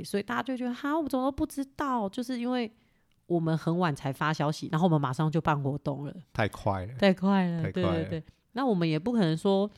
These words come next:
Speaker 1: ，“哎，我们发了之后，我们闲置这个池子一个月才让大家摸”，这样子也，也太，呃，这个池子就会被闲置太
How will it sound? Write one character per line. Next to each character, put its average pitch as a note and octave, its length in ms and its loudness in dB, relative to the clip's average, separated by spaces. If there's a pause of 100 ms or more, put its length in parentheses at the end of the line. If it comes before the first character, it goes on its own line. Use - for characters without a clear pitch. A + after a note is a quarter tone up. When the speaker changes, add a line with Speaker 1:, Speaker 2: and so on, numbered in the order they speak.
(160)
Speaker 1:
，“哎， F#3+ 100 2
我 G#3 80 4
们 F3 140 2
发 G3 220 2
了 F#3+ 100 6
之 F3 160 0
后， F3+ 240 6
我 D3+ 60 4
们 D3 120 0
闲 D3+ 300 0
置 F#3+ 180 0
这 F3 80 2
个 E3+ 120 2
池 D#3 260 -2
子 D3+ 160 -2
一 D#3+ 80 0
个 D3+ 220 2
月 D#3 360 2 (300)
才 D3 200 0
让 D#3+ 180 0
大 D#3 120 2
家 C#3 220 0
摸”， C3+ 320 -2
这 F#3 100 -2
样 E3 140 2
子 D3 140 -2
也， C3 280 -2 (540)
也 D#3 180 -4
太， D3 840 -4 (1000)
呃， C#3 400 -6
这 G#3 80 -2
个 G#3 80 2
池 - 220 -4
子 D3 120 -6
就 E3+ 140 0
会 F3+ 80 2
被 E3+ 160 0
闲 C#3 320 -4
置 E3 160 -2
太 D3+ 260 -6